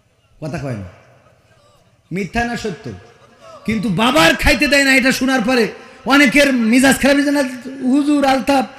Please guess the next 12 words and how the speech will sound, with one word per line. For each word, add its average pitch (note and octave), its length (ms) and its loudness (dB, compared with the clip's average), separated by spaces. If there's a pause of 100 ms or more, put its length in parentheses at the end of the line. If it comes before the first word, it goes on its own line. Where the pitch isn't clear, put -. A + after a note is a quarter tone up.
(200)
এত C4 180 2
বড় C#4+ 280 2
দাড়ি C#4+ 300 0
মেহেদি C#4+ 360 2
দিয়া, C4+ 260 0 (200)
মাথায় D4+ 400 4
টুপি, D4 280 0
সরমনার C#4 440 0
মুরিদ, C#4 280 0 (340)
অথচ D#4 420 0
সে D#4+ 320 6 (100)
কেমনে D#4+ 580 2